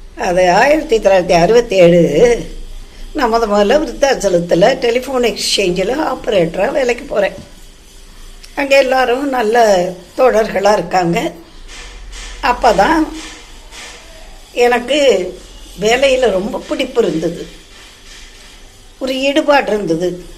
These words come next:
அந்த காலத்துல எல்லாம் ட்ரங்க் கால் தான் போடணும். இப்ப உள்ளங்கையில உலகம் இருக்கிற மாதிரி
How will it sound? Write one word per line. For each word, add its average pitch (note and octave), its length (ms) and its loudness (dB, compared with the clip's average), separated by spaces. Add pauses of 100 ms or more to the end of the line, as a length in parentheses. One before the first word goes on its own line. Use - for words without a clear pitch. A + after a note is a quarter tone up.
(1120)
அந்த C#4+ 200 0
காலத்துல D4+ 480 2
எல்லாம் B3+ 300 2 (640)
ட்ரங்க் C4 260 0
கால் B3 240 0
தான் A3+ 200 2
போடணும். F#3 360 0 (500)
இப்ப C#4 200 -2
உள்ளங்கையில C4 600 2
உலகம் A3+ 380 2
இருக்கிற G#3+ 320 0
மாதிரி G#3 380 0